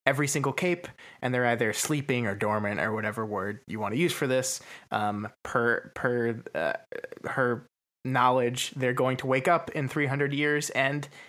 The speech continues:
end everything or something. Um, this actually leads into a speculation for the week that I have that I will save for the end of the podcast. So now everyone's on the hook and has to keep listening. Um, that's why we do it that way, by the way. Um, anyway, <laughs> um,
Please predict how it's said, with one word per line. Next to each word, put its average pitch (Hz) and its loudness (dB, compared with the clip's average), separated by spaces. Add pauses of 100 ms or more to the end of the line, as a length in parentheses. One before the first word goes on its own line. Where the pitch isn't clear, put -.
(200)
end 151 2 (140)
everything 139 0 (100)
or 131 -2
something. 117 -2 (300)
Um, 120 0
this 143 0
actually 123 2
leads 123 -2
into 117 -2
a 110 -2
speculation 120 0
for 117 -4
the 113 -2
week 117 -6
that 123 -2
I 120 0
have 151 4 (400)
that 120 0
I 110 2
will 107 -2
save 104 0
for - -6
the 113 -4
end 110 -4
of 107 -8
the 113 -8
podcast. - 0 (280)
So 107 0
now 113 2
everyone's 113 -4
on 110 0
the 110 -2
hook 120 0
and 113 2
has 110 0
to 120 -2
keep - -6
listening. 143 0 (540)
Um, 95 -4
that's 117 -4
why 107 2
we 120 -2
do 120 -2
it 123 -4
that 113 2
way, 127 0
by 131 -2
the 143 -2
way. 139 -4 (160)
Um, 120 0
anyway, 143 4 (200)
<laughs> - -2
um, 143 2